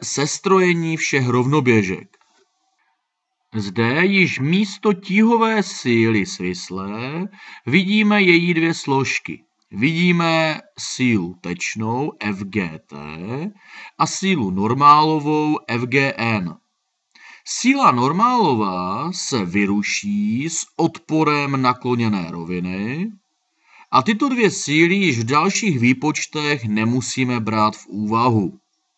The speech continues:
Zůstává nám pouze síla tečná,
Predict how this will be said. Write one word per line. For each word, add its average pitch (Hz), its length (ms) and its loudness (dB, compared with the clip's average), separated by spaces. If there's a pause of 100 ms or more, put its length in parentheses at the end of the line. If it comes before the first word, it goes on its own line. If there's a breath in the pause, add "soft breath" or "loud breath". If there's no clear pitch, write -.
(580 loud breath)
Zůstává 113 920 0
nám 113 580 2
pouze 233 460 2
síla 120 480 -2
tečná, 87 920 -10